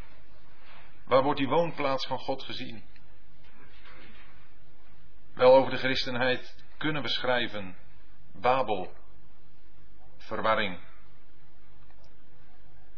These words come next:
Maar nu kunnen we in onze harten, kunnen we daar uitgaan.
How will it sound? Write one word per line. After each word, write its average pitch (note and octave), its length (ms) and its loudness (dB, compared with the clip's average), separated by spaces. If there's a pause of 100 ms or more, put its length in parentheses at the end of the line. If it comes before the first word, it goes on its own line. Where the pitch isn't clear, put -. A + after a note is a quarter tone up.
(460)
Maar B2 140 4
nu B2+ 80 8
kunnen C3 200 4
we B2 60 8
in B2 80 6
onze A#2+ 200 6
harten, A#2 560 2 (720)
kunnen - 280 2
we A#3+ 60 2
daar - 140 2
uitgaan. - 560 0